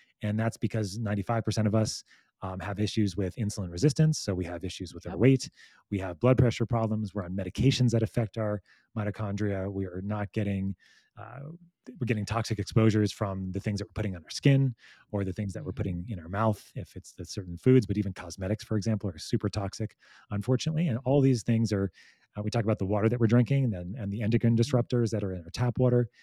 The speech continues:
Speaker 1: These are also affecting our mitochondria. So ninety-five percent of us have some mitochondrial stress. And then everybody has mitochondrial stress on a regular basis if they're, uh, raising chil-, children and not sleeping very <laughs> well, or if they're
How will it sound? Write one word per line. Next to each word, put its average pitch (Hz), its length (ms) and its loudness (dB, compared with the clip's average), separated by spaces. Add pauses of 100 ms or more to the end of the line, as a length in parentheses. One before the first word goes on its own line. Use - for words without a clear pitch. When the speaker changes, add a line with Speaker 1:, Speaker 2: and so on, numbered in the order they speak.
(140)
Speaker 1:
These 104 140 -2
are 107 80 -6
also 104 280 0
affecting 101 360 0
our 98 60 -2
mitochondria. 92 500 -6
So - 120 -6
ninety-five 139 440 2
percent 135 220 2
of 104 80 2
us 95 200 -4 (320)
have 117 180 -2
some 127 160 0
mitochondrial 98 500 -4
stress. 98 360 0
And 113 140 0
then 110 260 0 (280)
everybody 123 320 6
has 101 160 0
mitochondrial 101 460 -2
stress - 380 -4 (460)
on 107 140 0
a - 20 2
regular 104 280 4
basis 104 360 2
if 98 140 -4
they're, 92 300 -2 (500)
uh, 92 260 -14
raising 101 360 2 (120)
chil-, 123 260 4
children 120 360 2
and 107 100 -2
not 98 180 -6
sleeping 123 280 4
very 113 140 4
<laughs> 110 100 6
well, 120 220 2
or 107 220 -2
if 90 120 -6
they're 95 260 -2